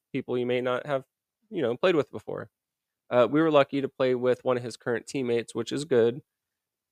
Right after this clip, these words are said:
Uh, however, there are four, four teams in his group. Three, we know a couple players from each of the other two teams, which count for the three teams. That fourth team didn't recognize that. It's the only team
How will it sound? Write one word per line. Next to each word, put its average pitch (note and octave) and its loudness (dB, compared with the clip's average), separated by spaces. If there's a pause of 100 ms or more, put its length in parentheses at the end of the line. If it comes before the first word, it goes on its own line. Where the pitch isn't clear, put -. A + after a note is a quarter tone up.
(560)
Uh, B2+ 4
however, D#3 6
there D3 6
are C3 4
four, E3+ 2 (160)
four E3+ 2
teams E3+ -2
in E3 -2
his D#3+ -4
group. C3 0 (540)
Three, D3 0 (140)
we C#3 -2
know C3+ 4
a B2+ 2
couple - 0
players C3 -2
from B2+ -6
each C3 -6
of B2 -4
the B2 2
other B2 2
two G3 -6
teams, A#2+ -4
which A2+ -8 (160)
count C3 -6
for A#2+ -2
the A2+ 0
three D#3 -2
teams. A2 -2 (340)
That G2+ -2
fourth A3 6
team D3 -2
didn't E3+ -2
recognize D3 0
that. G#2+ -2
It's A#2 -6
the - -2
only D3+ 2
team D3 -2